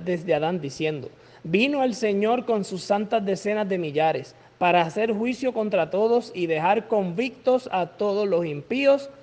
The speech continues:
de sus obras impías que han hecho impíamente, y de todas las cosas duras que los pecadores impíos han hablado contra él".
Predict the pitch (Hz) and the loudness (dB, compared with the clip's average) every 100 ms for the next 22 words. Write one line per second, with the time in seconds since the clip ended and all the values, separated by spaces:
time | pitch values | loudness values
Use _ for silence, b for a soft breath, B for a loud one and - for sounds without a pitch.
0 | B - 170 165 165 151 - 220 202 147 | B -2 0 0 -2 -8 0 2 4 2
1 | 143 - 170 160 - 294 302 285 - - | -2 -6 -6 -6 -2 2 2 0 -6 0
2 | 196 196 233 - 233 190 185 202 190 175 | 0 2 -2 -2 -4 -4 -2 -2 0 0
3 | 202 156 139 - B B B 147 151 147 | -2 -4 -10 -16 B B B -2 0 0
4 | 180 208 220 208 190 214 202 185 180 285 | 0 4 6 4 2 -2 -2 -2 -2 0
5 | 220 180 170 156 - 151 151 151 202 226 | 0 0 -4 -4 -4 -2 0 0 0 0
6 | 220 220 294 277 277 - B B - 160 | -2 -2 2 2 2 -4 B B -8 -4
7 | 190 185 165 190 202 208 202 151 139 120 | -4 -4 -2 2 2 0 -4 -6 -6 -8
8 | 117 120 | -6 -6